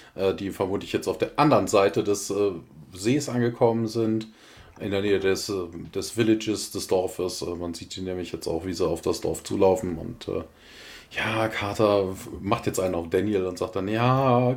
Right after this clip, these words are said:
kein Disrespect, Sir, aber ich bin mir nicht ganz sicher, ob wir hier das Richtige tun.“ Und keine Ahnung, was ist das, was ist das Richtige? Ne, wir haben diese Menschen hierher gebracht, die vertrauen uns, äh, sie sind auf uns angewiesen. Was können wir denn sonst tun? Und Carter, „Ja, ich weiß es nicht.“ Und, äh,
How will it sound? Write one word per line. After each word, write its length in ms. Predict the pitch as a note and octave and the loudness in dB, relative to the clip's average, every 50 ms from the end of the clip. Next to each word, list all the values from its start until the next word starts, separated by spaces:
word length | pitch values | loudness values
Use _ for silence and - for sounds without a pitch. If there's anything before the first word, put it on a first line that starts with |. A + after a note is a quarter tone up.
| B2+ | 0
kein 180 | - A2 A2 A2 | -2 -2 0 0
Disrespect, 640 | A#2+ A#2+ - - A2+ A2 G#2+ F#2+ F#2+ G#2 - - - | -2 -4 -4 -4 -4 -4 -4 -4 -6 -6 -6 -6 -6
Sir, 340 | - A#2 A2+ A2 A2 G#2 F#2 | -4 -2 -2 0 0 -2 -2
aber 320 | G2 G2 G2+ G2 F#2+ F#2 - - - - - - - | -2 0 0 0 0 -2 -6 -14 -20 -20 -20 -20 -20
ich 120 | - - | -10 -4
bin 120 | - A#2+ | -2 0
mir 100 | A#2 A2 | 0 0
nicht 180 | G#2 A2+ B2 - | 0 -2 0 0
ganz 200 | - G2+ G2 F#2+ | 0 0 0 0
sicher, 280 | - A#2 - - A#2+ G2+ | -2 -2 2 2 2 2
ob 120 | G2 - | 0 -2
wir 80 | G#2 F#2+ | -2 -2
hier 120 | G2 G#2+ | 0 2
das 240 | G2+ F#2+ F#2+ - - | 2 2 2 0 -2
Richtige 400 | A#2 A2+ - - G2 F#2+ G2+ - | -4 -4 -4 -6 -4 -4 -4 -6
tun.“ 500 | - - A2+ A2+ A2 A2 A2+ G#2+ G2 D#2+ | -6 -10 -12 -10 -8 -6 -4 -4 -6 -6
Und 200 | - F#2 F2+ F2+ | -10 -10 -10 -4
keine 200 | - A#2+ A#2+ A#2 | 0 0 2 4
Ahnung, 360 | B2 C#3+ D3 C#3+ C#3 C3+ B2 - | 4 4 6 4 4 2 -2 -2
was 140 | - A2 A#2 | -2 -2 0
ist 140 | B2 B2 - | 0 0 0
das, 260 | C3 A#2+ - - - - | 0 0 0 -6 -10 -2
was 180 | - A2 A2 - | 0 0 0 0
ist 160 | - - - | -4 0 4
das 200 | C3 A#2+ A#2+ - | 4 4 4 4
Richtige? 580 | B2 A#2+ A#2 - A#2+ G#2+ A#2+ A2+ A2 A2 A2 A2 - - | 0 -2 0 -2 0 4 6 6 6 6 4 2 -4 -6
Ne, 220 | B2 A#2+ A2+ A2 A2 | -4 -4 -4 -6 -2
wir 120 | - A2+ A2 | 0 2 2
haben 100 | A2+ A2+ | 2 2
diese 180 | A2+ G#2+ G#2+ G#2+ | 0 -2 -2 -2
Menschen 280 | G#2+ G#2+ G#2 - G#2+ | -2 -4 -2 -2 0
hierher 200 | G#2 G2+ G2+ G#2 | 2 2 2 2
gebracht, 420 | G2 G2 F2+ G2 G2 G2 F#2+ - - - | 2 0 0 2 2 2 0 -2 -8 -12
die 240 | F#2+ F#2+ F#2+ F#2 F2 | -10 -8 -6 -6 -8
vertrauen 540 | - - - G2+ - - G#2 G#2 G#2 F#2+ | -4 -2 -2 -2 0 0 0 0 0 -2
uns, 340 | E2 G2 F#2+ F#2+ F#2 - - | -4 -4 -6 -6 -6 -6 -6
äh, 100 | F#2 F#2+ | -4 -4
sie 140 | F#2 F2+ F#2+ | -4 -6 -8
sind 140 | F#2+ G2 G2 | -6 -2 -2
auf 120 | G2 F#2 | -2 -2
uns 160 | F#2+ E2+ - | -2 -6 -6
angewiesen. 600 | - - F#2 F2+ F#2+ F2+ F#2 F#2 F2+ F#2 F2+ E2 - - - - - - - | -6 -6 -4 -4 -4 -4 -4 -4 -4 -4 -6 -6 -8 -14 -18 -20 -20 -10 -6
Was 160 | - G2+ - | -4 -4 2
können 140 | - A#2 G#2+ | 4 4 4
wir 60 | G2+ | 4
denn 140 | F#2+ F#2+ F2+ | 4 2 2
sonst 420 | F2 F#2 F2+ F#2 - - - - - | 2 2 2 2 -2 -4 -6 -6 -8
tun? 220 | - F#2+ F2 E2 | -8 -6 -6 -6
Und 40 | F2 - | -8 -8
Carter, 220 | - F#2 E2 - - - - - - | -8 -10 -10 -10 -12 -12 -12 -10 -4
„Ja, 440 | - B2+ B2+ A#2+ B2 B2+ B2 A2+ A#2 | -2 0 0 0 0 -2 -2 -4 -4
ich 180 | A#2 A#2 - - | -8 -8 -6 -6
weiß 320 | F#2 G2 G#2+ A2 A2 G2+ | -4 -4 -2 -2 -4 -4
es 180 | G2+ G2 - - | -6 -10 -10 -8
nicht.“ 360 | G2 G#2+ A2 G#2+ - - - | -6 -6 -6 -8 -10 -10 -8
Und, 300 | F#2 F#2 F#2 F#2 F#2 - | -8 -8 -8 -10 -10 -8
äh, 200 | G2 F2+ F2 F2 | -8 -6 -6 -8